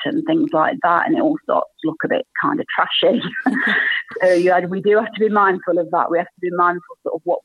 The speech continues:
platforms we're putting them on and who's in control of those platforms. So we are quite careful. Um, for example, we sort of, um, on the Amazon platforms, we're in control of that. We don't sell to Amazon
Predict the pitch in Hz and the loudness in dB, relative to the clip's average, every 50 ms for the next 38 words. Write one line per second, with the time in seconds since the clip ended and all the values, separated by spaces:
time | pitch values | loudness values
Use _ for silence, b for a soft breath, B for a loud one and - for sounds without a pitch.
0 | - - - - - _ - 175 175 165 156 160 160 160 160 170 165 _ - 185 | -4 -2 -2 -2 -2 _ -4 -2 -2 0 0 -2 -4 -2 -4 -6 -6 _ -4 -4
1 | 175 165 160 165 165 170 175 180 175 175 170 160 160 147 139 - 185 175 165 165 | -2 -2 -2 0 2 2 4 4 4 4 4 4 2 0 0 0 -2 0 -2 -2
2 | 160 - 160 151 - - 143 151 160 - - 170 170 170 175 170 165 165 - 170 | -2 -2 -6 -6 -4 -2 -4 -4 -4 -2 0 2 2 2 2 0 -2 -2 0 -2
3 | 160 156 156 _ _ - - - - _ - - - - - - - - - _ | 0 0 -4 _ _ -4 -4 -4 -4 _ -8 -6 -4 -4 -4 -4 -6 -8 -8 _
4 | - - - 160 156 160 160 B B B B B B B - 185 185 180 180 175 | -10 -4 -4 -4 -4 -4 -8 B B B B B B B 0 2 4 4 4 4
5 | 175 - - - 165 - - _ - - 180 - - - - - - 196 196 - | 2 0 -2 0 0 0 0 _ -6 -4 -2 -2 -2 -4 -6 -8 -6 -6 -6 -6
6 | _ - - - 165 156 151 156 - - - - - 170 160 160 170 151 147 147 | _ -8 -2 0 0 2 2 0 -2 -4 -4 -2 -2 -2 0 2 2 2 2 2
7 | - 160 160 170 165 160 160 - - 151 - - - 139 139 143 - B B B | 2 2 2 4 2 2 0 -2 -4 -6 -4 0 0 0 0 -2 -8 B B B
8 | B B B B B B - - 170 151 147 147 139 135 135 - 175 170 170 156 | B B B B B B 0 2 4 4 4 4 2 2 2 2 2 4 4 4
9 | 156 165 170 170 170 160 180 170 165 160 160 - 160 - - - - - 175 165 | 4 2 2 2 0 2 2 0 0 0 -2 -2 0 -2 -2 -4 -4 -2 0 2
10 | 156 156 170 170 160 165 175 170 165 160 147 143 143 143 165 160 - - 180 156 | 2 2 2 2 2 2 4 4 4 4 4 2 0 0 -4 -2 0 0 2 2
11 | 156 - - - - - - - 80 - - 170 165 170 160 160 156 147 - - | 2 2 0 -2 -2 -2 0 0 0 0 0 0 0 0 2 2 2 2 0 -2
12 | - - - 151 156 151 151 - - - 208 185 170 160 - - - - - - | -4 -2 2 2 2 2 0 -4 -6 -2 0 2 2 2 2 0 0 -2 -4 -2
13 | - - - - - - 302 | -2 -2 0 0 0 -2 -2